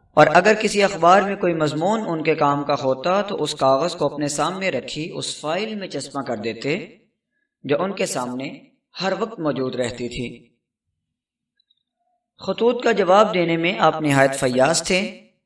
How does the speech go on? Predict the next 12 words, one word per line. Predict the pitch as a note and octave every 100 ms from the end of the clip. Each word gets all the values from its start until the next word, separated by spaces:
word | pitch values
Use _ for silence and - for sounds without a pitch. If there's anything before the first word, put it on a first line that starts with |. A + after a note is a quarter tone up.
| _ _ _ _ D3+
इसके | D3 D#3+
अलावा | D#3 D#3 F3+ F3
मेहनत | D#3 D#3+ E3+
और | F#3
जफाकशी | D#3 D#3 C#3 C#3 C3+ F3+
भी | F3+ D3
आपके | C#3+ C#3+ C#3+
ख़ास | C3 C3+ D3+ - C3+
औसाफ | B2+ C3+ F3 -
में | F#3+
से | G3+
थी। | G3 D3